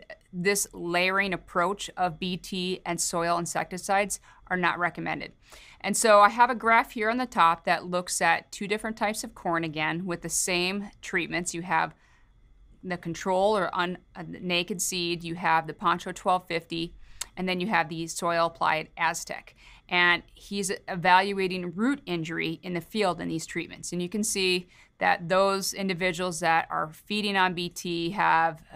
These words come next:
have very low root injury. So that's, that's great. That's exactly what you want.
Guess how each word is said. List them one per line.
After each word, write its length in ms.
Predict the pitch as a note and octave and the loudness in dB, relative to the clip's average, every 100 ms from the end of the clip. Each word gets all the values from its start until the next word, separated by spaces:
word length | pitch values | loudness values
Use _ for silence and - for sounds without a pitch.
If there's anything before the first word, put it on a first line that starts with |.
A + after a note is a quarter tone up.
| E3 - | -18 -18
have 380 | - - - F3 | -18 -10 -6 -6
very 320 | D#3 F3+ F#3 | -2 0 0
low 260 | E3+ E3+ E3+ | 0 -2 -2
root 300 | D#3+ F3 E3+ | -4 -6 -6
injury. 280 | D#3+ C3 C#3 | -8 -12 -8
So 160 | - F3+ | -4 -2
that's, 240 | G3 F#3+ E3 - - | -2 -4 -8 -6 2
that's 260 | F#3+ G3 | 2 0
great. 280 | - E3+ - | -2 -2 -2
That's 200 | E3+ E3 | -6 -4
exactly 420 | F3 F3 E3+ E3+ | -2 0 0 -2
what 200 | D#3+ D#3+ | -8 -8
you 80 | D#3+ | -6
want. 220 | D#3+ C#3+ | -4 -4